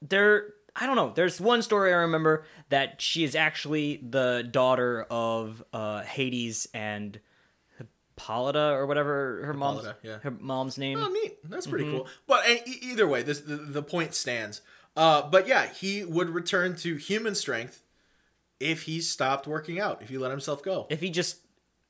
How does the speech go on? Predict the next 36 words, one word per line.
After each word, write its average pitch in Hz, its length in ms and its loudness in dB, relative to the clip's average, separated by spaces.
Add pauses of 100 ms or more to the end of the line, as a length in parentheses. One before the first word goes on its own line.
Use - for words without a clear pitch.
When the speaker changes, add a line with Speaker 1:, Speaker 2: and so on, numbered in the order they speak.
(160)
Speaker 1:
we 185 80 -2
never 202 240 4
see 214 180 -2
him 135 160 -2
work 175 260 2
out 175 160 -2
in 139 80 -6
the 113 100 -6
show. - 140 -2 (280)
So 185 240 0
Speaker 2:
Not 185 280 6
yet. - 360 2 (240)
But 160 140 -2
that's 180 220 8
also 185 240 4
why 156 140 0
he 160 120 -6
gets 170 220 -2
his 156 260 -4
ass 170 380 2
beat 131 320 -6
by 131 160 2
his 127 120 -4
dad. 131 380 -4 (540)
Speaker 1:
'Cause 123 120 -8
he 117 60 -8
doesn't 110 180 -6
work 107 160 -8
out? 135 400 -2
Speaker 2:
Oh, 196 160 -2
well, 185 120 -2
yeah. 196 200 2
His 143 120 -6
dad's 151 260 2
been 147 160 -2
fighting 160 560 0